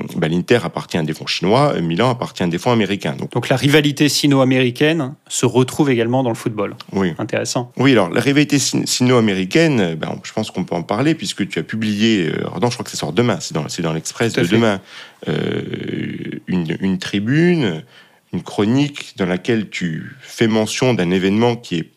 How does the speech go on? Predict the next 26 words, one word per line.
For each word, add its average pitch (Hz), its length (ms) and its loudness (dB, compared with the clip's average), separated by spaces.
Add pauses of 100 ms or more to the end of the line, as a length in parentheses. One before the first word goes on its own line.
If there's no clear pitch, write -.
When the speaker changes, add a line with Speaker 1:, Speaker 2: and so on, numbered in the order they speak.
(160)
Speaker 1:
passé - 460 -2 (220)
vraiment 117 220 2
sous - 160 -2
les 107 80 2
radars 98 300 2
en 85 80 0
France, - 440 -4 (220)
donc 90 160 -2
qui - 100 -6
mérite 101 300 0
quand 101 60 0
même 87 120 0
d'être 78 80 -10
souligné. 104 380 2
C'est 110 140 -2
un 92 60 2
discours 110 360 0
assez 101 200 0
important 110 640 -2 (440)
du 87 460 -2
secrétaire 104 480 -2
d'Am-, 85 240 -2 (320)
d'État 92 420 0
américain, 95 600 0 (220)
Anthony 92 440 0
Blinken, 127 580 0